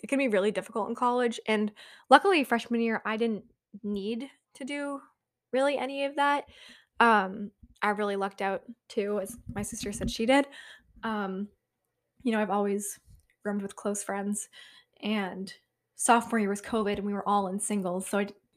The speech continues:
had a whole year of <laughs> not dealing with a roommate. Um, but,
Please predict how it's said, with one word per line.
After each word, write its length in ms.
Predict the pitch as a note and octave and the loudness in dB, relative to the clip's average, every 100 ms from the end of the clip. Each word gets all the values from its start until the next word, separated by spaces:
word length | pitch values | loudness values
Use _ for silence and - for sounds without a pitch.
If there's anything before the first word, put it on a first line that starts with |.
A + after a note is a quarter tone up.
| - | -14
had 180 | - G#3 | -4 -2
a 40 | |
whole 200 | G3+ G3 | 0 0
year 400 | G3+ G3+ F#3 G3+ - | 2 0 0 -4 -4
of 180 | G3+ A3 - - | -2 -2 -4 -10
<laughs> 220 | - - | -18 -2
not 300 | A#3+ A3+ - | 4 4 4
dealing 240 | G#3+ D4 A3 | 4 6 4
with 120 | A3 | 2
a 40 | |
roommate. 400 | G3+ G3+ G3+ A3 - - - - _ | 0 0 -2 -4 -8 -14 -14 -16 _
Um, 460 | A3 G#3 F3+ F#3 G#3+ - _ _ _ _ _ _ _ _ _ _ _ | -2 -2 -2 -4 -8 -10 _ _ _ _ _ _ _ _ _ _ _
but, 380 | A#3 A3 G#3 | 4 4 2